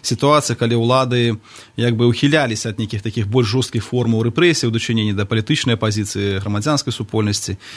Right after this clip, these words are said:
Акцыі пратэста не разганяліся, іх удзельнікі не арыштоўваліся, не затрымліваліся, але, праўда, улады актыўна іх штрафавалі. І, э, штрафаў сапраўды выносілася вельмі шмат, э, і багата, але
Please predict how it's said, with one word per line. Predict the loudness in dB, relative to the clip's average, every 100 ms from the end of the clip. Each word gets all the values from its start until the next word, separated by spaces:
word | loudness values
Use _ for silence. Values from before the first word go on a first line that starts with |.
| -4
Акцыі | 0 0 0 -4
пратэста | -2 -2 -2 0
не | -2
разганяліся, | 0 0 2 4 2 0 2
іх | 2 2
удзельнікі | 0 2 0 0 0
не | 0 0
арыштоўваліся, | 0 -2 -4 -2 2 2 2 2 0 -4 -4 -12 -10 0
не | 2
затрымліваліся, | 2 4 4 6 6 4 2 2
але, | 4 4
праўда, | 2 4 4 2
улады | 0 0 0 0 -2
актыўна | -4 -2 0 0
іх | -2
штрафавалі. | -6 -4 -2 -2 -4
І, | -6 -10 -10 -20 -20 -14 -2
э, | 0 0
штрафаў | 2 0 0
сапраўды | -4 -2 0 2
выносілася | 2 2 0 -2 0 0
вельмі | 2 0
шмат, | 2 2 2 2
э, | 2 2
і | 0
багата, | -2 0 0 2 0 0 -12 -20 -18 -2
але | 2 4